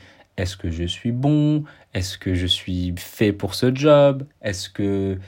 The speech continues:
il annule ou elle annule parce que je fais de la merde ? Est-ce que je fais de la merde ? Est-ce que je me sens à l'aise dans ce que je fais ? Est-ce que, et là, le syndrome de l'imposteur, mais il en prend un coup.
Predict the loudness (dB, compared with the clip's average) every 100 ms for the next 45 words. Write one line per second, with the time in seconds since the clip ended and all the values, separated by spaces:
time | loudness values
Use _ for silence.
0 | -20 -8 0 2 2 2 0 0 2 4
1 | 4 4 4 4 2 -2 -6 -2 -2 0
2 | -4 -4 -4 2 2 6 6 6 4 0
3 | _ -4 -2 0 2 2 0 -4 -8 -2
4 | 0 4 4 6 4 2 -2 -18 -20 _
5 | -4 -4 -6 -4 -2 -4 -2 0 0 0
6 | 0 -2 -2 -2 0 2 2 2 -4 -20
7 | _ -6 -6 -8 -10 -4 -2 4 6 6
8 | 0 -2 0 2 2 2 2 0 0 -2
9 | -6 -6 -2 0 0 -4 -4 -4 -6 -6
10 | -4 0 2 2 0 -2 -2